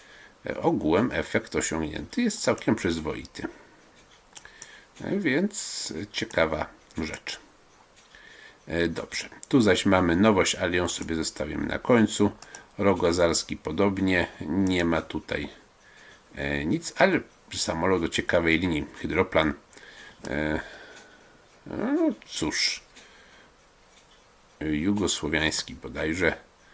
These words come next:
Ciekawa sprawa. No to cóż, P Z L E U dwa. Tu również mamy zdjęcia sklejonego modelu. E, wygląda to znakomicie, trzeba powiedzieć. E, czy,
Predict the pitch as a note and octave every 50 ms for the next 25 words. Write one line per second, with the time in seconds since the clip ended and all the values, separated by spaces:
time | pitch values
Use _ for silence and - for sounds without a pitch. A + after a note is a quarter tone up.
0 | - - - - - - - - - - - - - B2+ - - - E2+ D2+ E2
1 | C#2+ - - - - - C#2 C#2+ - - - - - - - - - - _ -
2 | _ - - _ - - - - _ - - - - - - - _ - - -
3 | - - - - - G#2+ A2+ A2+ - B2+ A#2 - - F2+ D2 - - - - B2+
4 | B2+ A#2+ A2+ - - - G2+ G2+ - - G2 G2 F2+ F2 F2 F2+ F#2 - - -
5 | - - - - - - - - - - - - - - - - - - D#3+ E3+
6 | C#3 B2 A#2+ A2+ G2+ G2 G#2+ G2 F2+ F#2 F#2+ F#2+ F#2+ E2+ D#2 D#2 D2+ D#2 D2+ -
7 | - E2 E2+ F2 - - - - E2+ E2+ F2 E2 D#2+ D#2 D2 C#2+ D#2 E2+ F#2 F#2+
8 | F#2+ - - D2+ C#2 C2+ C#2 - - - - - - - F3 A3+ C#4 D4 D#4 -
9 | - - E4 B3 - E2+ E2 E2+ F#2 D3 D3+ - F3+ D#3 C3+ B2+ G#2+ - - -
10 | F2+ D2 C#2 - - - - - D2+ D2 - D#2 - - D2 D2 C#2+ C#2+ D2 D2+
11 | D#2 D2 - - - - - - - - - - - - - - - - - -
12 | - C#2+ C#2 C#2+ D2+ C#2+ - - - - - - - - - - - - - -
13 | - - - - - G#2 A2 A#2+ A#2+